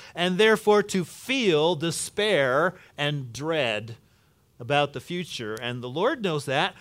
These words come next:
which is why he had Peter write this paragraph that we read. Because this paragraph is about why believers in Jesus Christ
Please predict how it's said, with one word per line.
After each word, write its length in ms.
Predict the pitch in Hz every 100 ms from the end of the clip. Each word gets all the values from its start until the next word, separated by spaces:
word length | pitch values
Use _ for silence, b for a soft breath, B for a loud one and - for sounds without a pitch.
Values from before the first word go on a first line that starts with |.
| B -
which 200 | 147 180
is 160 | 165
why 500 | 139 175 262 214 202 B
he 220 | - 202 196
had 280 | 196 160
Peter 440 | - 277 262 185 175
write 300 | 185 202 196
this 180 | 196 -
paragraph 840 | - 233 233 214 170 151 135 -
that 160 | 143 120
we 140 | 123
read. 340 | 120 113 98 90 _ _ _ _ _ _ B B B B _ B B B
Because 240 | 135 185 180
this 120 | 240
paragraph 540 | 247 240 214 196 190
is 100 | 190
about 300 | 175 185 160
why 400 | 151 175 214 202
believers 800 | 156 180 160 202 233 170 160 160
in 140 | 147 139
Jesus 520 | 135 165 170 170 -
Christ 640 | - 165 135 123 120 -